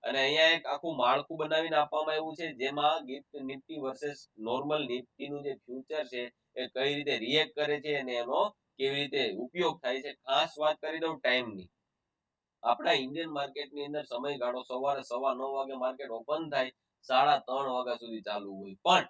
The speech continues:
ત્યાં એમને જે ટ્રેડિંગ કરવાનું છે એની અંદર એશિયન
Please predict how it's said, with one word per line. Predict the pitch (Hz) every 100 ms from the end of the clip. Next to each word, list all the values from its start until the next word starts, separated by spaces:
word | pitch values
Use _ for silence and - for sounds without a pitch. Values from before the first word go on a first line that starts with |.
| _ _ _ -
ત્યાં | 147 160 175 165
એમને | 135 151 175 190
જે | 185 185
ટ્રેડિંગ | 147 151 165 160
કરવાનું | 147 147 147 143
છે | 151
એની | 131 127 156 170
અંદર | 143 131 131 135 147 - _ _
એશિયન | 110 131 - - 165 175 185